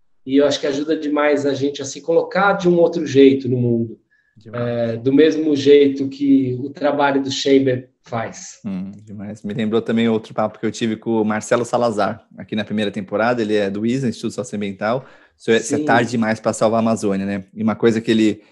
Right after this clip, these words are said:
Speaker 2: ele fala, assim, é muito, o conhecimento mental já tá aí, né? Eu vejo assim, existem os livros, existem essa, esse conhecimento mental, e além de tudo a gente precisa da experiência, né, das pessoas vivenciarem isso, né, seja um contato com uma planta, né, Steiner, né, do, da antroposofia,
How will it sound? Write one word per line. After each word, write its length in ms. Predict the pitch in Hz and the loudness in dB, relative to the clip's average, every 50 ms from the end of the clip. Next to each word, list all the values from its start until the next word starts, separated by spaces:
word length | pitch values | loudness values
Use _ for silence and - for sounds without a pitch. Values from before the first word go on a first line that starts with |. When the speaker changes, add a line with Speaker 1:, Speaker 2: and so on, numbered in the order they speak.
| _ _ _ _ _ | _ _ _ _ _
Speaker 2:
ele 200 | - 104 104 104 | -4 -2 0 -2
fala, 260 | 101 - 120 117 120 113 | 0 0 0 0 0 0
assim, 160 | - - 123 | 0 0 0
é 20 | |
muito, 300 | 117 123 143 135 165 151 | 0 0 0 0 0 -2
o 140 | 131 104 123 | -2 -2 -2
conhecimento 520 | - 143 147 143 139 151 151 160 156 185 | -2 0 0 0 -2 -2 -4 -4 -4 -4
mental 420 | 165 156 151 139 - 139 151 170 170 | -4 -4 -6 -4 -2 0 2 2 2
já 120 | 151 160 151 | 2 0 0
tá 140 | - 185 | 0 -2
aí, 180 | 185 165 143 123 | 0 0 0 0
né? 220 | 113 113 120 117 - _ _ _ _ _ | 0 0 -2 -4 -8 _ _ _ _ _
Eu 100 | - 107 | -12 -8
vejo 160 | 127 123 117 120 | -4 -4 -4 -2
assim, 160 | 117 - 117 | -2 -2 -2
existem 420 | 113 110 113 156 185 185 - 165 143 | 0 0 0 0 -2 -2 -2 -2 -2
os 140 | 123 113 | -2 0
livros, 340 | 110 113 135 160 165 139 123 | 0 -2 0 2 2 2 0
existem 280 | 123 143 160 - 175 160 | -2 -4 -6 -6 -6 -6
essa, 300 | 151 - 135 107 73 85 | -4 -2 -2 -2 -2 -4
esse 160 | 110 - 113 | -6 -6 -8
conhecimento 500 | - 120 113 113 117 113 113 110 - 117 | -6 -4 -4 -4 -2 -2 -4 -2 -2 -2
mental, 480 | 113 113 113 107 117 113 123 147 156 - - _ _ _ _ _ _ | -2 -2 -2 0 0 0 0 0 -2 -8 -16 _ _ _ _ _ _
e 120 | - 127 139 | -2 0 2
além 220 | 135 139 143 143 | 2 2 2 0
de 80 | 135 - | 0 -2
tudo 160 | 147 143 147 | 0 2 2
a 40 | 143 | 2
gente 140 | 147 135 | 2 0
precisa 180 | 139 - 151 147 | -4 -4 -2 0
da 100 | 135 135 | 0 0
experiência, 680 | 135 131 - - - 151 147 147 131 123 123 120 - 117 | 0 -2 -4 -2 0 2 2 4 2 2 0 -2 -2 -2
né, 140 | 113 113 113 | 0 0 0
das 220 | 113 110 110 - | 0 -2 -4 -6
pessoas 320 | - 117 110 - 120 110 110 | -8 -8 -6 -6 -6 -2 0
vivenciarem 680 | 139 160 165 165 151 - - 151 143 151 151 139 131 | 0 0 2 0 -2 -4 -2 -2 -2 0 -2 -2 -2
isso, 200 | 131 127 - 120 | -4 -4 -4 -4
né, 160 | 110 110 110 | -4 -2 -4
seja 260 | 110 - 147 147 175 165 | -2 -2 0 0 0 -2
um 40 | 160 | -2
contato 360 | - 170 143 143 143 143 - | -2 -4 -2 -2 -2 -4 -4
com 60 | - | -4
uma 100 | 143 143 | -4 -4
planta, 360 | 143 - 131 127 135 - 123 | -2 0 0 0 0 0 0
né, 200 | 113 110 104 95 | -2 -2 -2 -4
Steiner, 460 | - - - - 117 127 131 123 107 104 | -6 -8 -4 -2 0 0 0 0 0 0
né, 140 | 107 107 | 0 -2
do, 260 | 104 104 98 95 95 95 | -2 -2 -2 -4 -4 -4
da 80 | 104 | -6
antroposofia, 680 | 107 95 - 98 - 110 104 104 101 - - 113 113 | -6 -6 -8 -6 -6 -4 -4 -4 -6 -4 -4 -4 -4